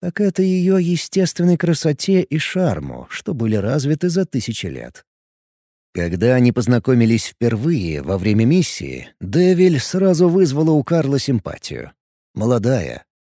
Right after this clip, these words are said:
с искренней улыбкой и невинной красотой девушка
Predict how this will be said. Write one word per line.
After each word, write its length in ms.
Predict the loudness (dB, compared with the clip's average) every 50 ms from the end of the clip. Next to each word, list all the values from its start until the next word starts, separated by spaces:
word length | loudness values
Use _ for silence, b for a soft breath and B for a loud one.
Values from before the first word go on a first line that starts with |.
| -8 -4
с 40 | -2
искренней 520 | -2 -2 0 0 0 2 2 4 4 4
улыбкой 540 | 4 4 4 4 4 2 0 -4 -6 -6 -6
и 180 | -8 -6 -2
невинной 640 | 0 2 2 2 4 4 4 4 4 6 4 4 4
красотой 760 | 2 0 0 0 0 -2 -2 0 0 0 0 2 0 -2 -6
девушка 880 | -8 -6 -2 -2 -2 0 -2 -4 -6 -8 -8 -10 -10 -10 -10 -12 -14